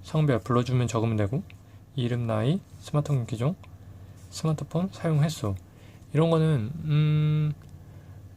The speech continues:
물어봐서 그 사람들이 대답을 해주면 제가 그냥 받아 적기만 하면 돼요. 그런 건 자료라고 보시면 됩니다. 그 다음에 정보는 이 자료를 가공한 거라고 하는데 이 자료를 가지고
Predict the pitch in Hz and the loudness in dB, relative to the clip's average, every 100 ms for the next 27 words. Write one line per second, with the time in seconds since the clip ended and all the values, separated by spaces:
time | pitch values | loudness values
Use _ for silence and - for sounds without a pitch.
0 | - - - - - 139 160 185 107 101 | -20 -20 -20 -12 -4 4 4 6 4 4
1 | 131 101 - - - - 135 139 139 131 | 2 0 -16 -20 -20 -6 0 4 4 2
2 | - 117 143 143 131 143 135 120 95 - | 0 4 4 6 4 4 2 0 -4 -14
3 | - - - 120 113 110 - 123 117 107 | -18 -16 -2 -2 0 -2 0 2 0 0
4 | 120 113 113 101 95 90 - - - - | 0 0 0 0 -2 -4 -10 -20 -14 2
5 | 143 156 135 113 117 110 113 113 104 - | 4 6 4 2 2 4 4 4 2 0
6 | - - - - - 113 113 98 92 90 | -10 -18 -20 -10 -2 0 2 2 2 0
7 | 90 - - - - - - - - - | -2 -8 -20 -20 -20 -20 -20 -20 -20 -20
8 | - - - - - - 123 131 117 113 | -20 -20 -20 -20 -20 -10 -2 -2 0 0
9 | 117 123 151 113 92 - - - - 135 | 0 2 2 0 -4 -14 -18 -16 -4 -4
10 | 117 - 123 139 135 - 107 139 151 147 | -2 -2 0 2 0 0 2 4 4 4
11 | 143 120 110 127 117 113 104 90 - - | 4 2 2 0 0 0 0 -4 -12 -20
12 | - - - - 117 120 117 117 - - | -20 -20 -14 -6 -4 -4 -4 -4 -8 -2
13 | 110 131 151 147 117 113 120 151 | 0 2 2 2 0 -2 0 0